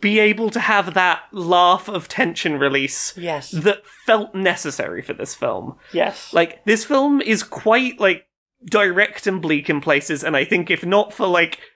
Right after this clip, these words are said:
Speaker 1: Winnie the Pooh <laughs> cries, cries a drop of honey in the middle of a dramatic scene,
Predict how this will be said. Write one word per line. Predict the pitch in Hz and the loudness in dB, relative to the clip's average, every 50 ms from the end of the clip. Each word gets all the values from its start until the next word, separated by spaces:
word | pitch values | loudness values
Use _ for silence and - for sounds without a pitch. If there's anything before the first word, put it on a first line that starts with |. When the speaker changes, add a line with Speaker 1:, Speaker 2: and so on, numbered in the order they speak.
| _ _ _ _ _ _ _ | _ _ _ _ _ _ _
Speaker 1:
Winnie | 208 180 175 196 190 190 185 | -8 0 0 2 2 2 0
the | 165 - | 0 0
Pooh | - - - - - 170 | -2 0 0 2 2 2
<laughs> | |
cries, | - - - - 349 185 165 285 262 - - - 370 - - - 214 | 0 -4 0 2 4 4 4 4 2 0 2 2 2 2 2 -8 -6
cries | - - - 240 190 190 170 175 | -4 2 4 4 4 4 2 0
a | 185 | -4
drop | 160 196 180 - - | -4 -2 -4 -2 0
of | - 180 175 | -2 -2 2
honey | - 196 165 151 147 131 127 131 160 - - - - - - - - | 4 2 2 4 0 -4 -8 -8 -10 -14 -20 -20 -20 -20 -18 -6 -6
in | 185 - - - | -4 -4 2 0
the | - 208 | 0 0
middle | 196 185 180 185 185 170 | 2 2 2 4 4 4
of | 160 170 | 2 2
a | 196 175 | 0 -2
dramatic | - - 180 165 165 156 160 170 156 156 | -2 -2 2 2 2 2 2 0 -6 -2
scene, | - 214 196 160 156 | 0 0 0 0 0